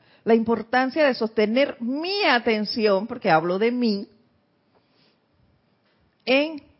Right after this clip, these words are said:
la armonía, en la alegría, en la felicidad,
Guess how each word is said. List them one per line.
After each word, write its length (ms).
la 220
armonía, 880
en 140
la 80
alegría, 580
en 80
la 80
felicidad, 680